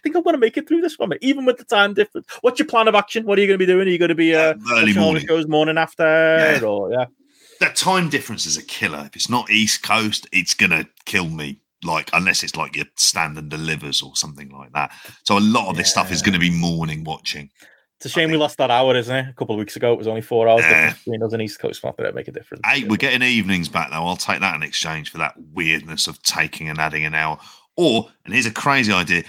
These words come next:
Speaker 2: let's leave the fucking clocks alone. Let's never speak of the time difference stuff again, and we'll all be happy.
Speaker 1: <laughs>
Speaker 2: And it'll get darker when it gets fucking dark.
Speaker 1: Uh, we, we were, uh, we were up later looking at a takeaway on, uh,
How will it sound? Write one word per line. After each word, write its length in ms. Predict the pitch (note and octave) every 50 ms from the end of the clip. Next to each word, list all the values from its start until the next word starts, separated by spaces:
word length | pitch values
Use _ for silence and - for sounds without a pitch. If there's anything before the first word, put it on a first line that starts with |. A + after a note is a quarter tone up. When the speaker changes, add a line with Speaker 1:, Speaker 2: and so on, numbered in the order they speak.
| - -
Speaker 2:
let's 160 | - - - -
leave 140 | D3+ C3
the 60 | - -
fucking 420 | - - D#3 C3 - - A#2 G#2
clocks 320 | - - A2+ G#2 - - G#2+
alone. 320 | F#2 F2 D#2+ D#2 D2 C#2 - _ _ _ _ _
Let's 160 | E2 - -
never 220 | A2+ B2+ B2 C#3+
speak 400 | - - - C#3 A#2+ G#2+ - -
of 100 | G#2 F2+ -
the 80 | G2+
time 360 | F2 - - A2+ G#2+ G#2 G2 F2
difference 400 | G#2+ G2+ - - G2+ F#2+ E2+ -
stuff 180 | - F#2 E2
again, 280 | G2 E2 F#2 F2 F2 E2+
and 180 | D2+ F#2+ F#2+
we'll 120 | F#2 F2+ F#2+
all 200 | G2 G2 F#2 D#2
be 140 | - F#2+ D#2+
happy. 400 | E2+ E2+ - - - - - -
Speaker 1:
<laughs> 220 | D#3 D#3 - _
Speaker 2:
And 380 | - C3 - _ _ _ G2 G2
it'll 80 | F#2+ -
get 140 | - - - -
darker 380 | - C#3+ C#3+ D3 D3 - - C3+
when 120 | B2+ B2+ A#2+
it 40 | A2+
gets 180 | A2+ A2 - -
fucking 420 | - A#2+ G2+ - - G#2+ F#2+ E2+
dark. 480 | F2 E2+ D#2+ D2+ D2 C#2+ C#2 - - _ _ _ _ _ - - - - - - - - - - _ _
Speaker 1:
Uh, 440 | A#2 A2 G#2+ A2 A2 A2 A2 G#2+ G#2+ A2
we, 100 | C#3 C#3+
we 180 | D3+ D#3 D#3 D3+
were, 120 | D3+ C#3+
uh, 260 | C#3+ C3+ C3+ C3 C3
we 120 | C3 C#3 C#3
were 160 | C#3+ C3 C#3
up 100 | D3 C3
later 400 | B2 C3 C3+ B2+ - D#3+ C#3+ C3+
looking 240 | B2+ B2 - C#3 B2+
at 100 | A#2 A2+
a 60 | A2
takeaway 560 | - - A#2+ A2 - C3 A#2+ B2 B2 B2+ B2
on, 100 | B2+ B2
uh, 240 | B2+ B2+ B2 B2+